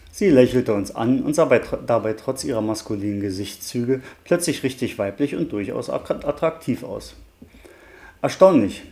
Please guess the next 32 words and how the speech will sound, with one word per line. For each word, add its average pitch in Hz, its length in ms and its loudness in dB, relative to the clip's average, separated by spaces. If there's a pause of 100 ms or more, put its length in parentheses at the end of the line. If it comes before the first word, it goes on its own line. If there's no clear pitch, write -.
aber 110 160 -4
manchmal 127 380 -4
ist - 80 -8
es - 120 -10
tatsächlich 127 520 -8
erst - 180 -6
der 110 100 -6
zweite 107 400 -4
Blick, 170 360 -4
der 127 120 -2
einen 110 140 -4
Menschen 110 340 -4
so 98 160 -8
zeigt, 143 460 -4 (120)
wie 147 80 0
er 143 100 0
tatsächlich 131 560 -6
aussieht. - 460 -10 (1080)
Herzlichen 190 420 4
Dank, 247 320 8
Sie 135 200 6
haben 160 420 4
quasi 131 400 6
alle 233 240 4
Fragen 143 380 8
beantwortet, 113 640 2
noch - 120 -4
bevor 143 300 2
ich 147 80 2
sie 143 100 -4
stellen 156 340 2
konnte. 101 340 -4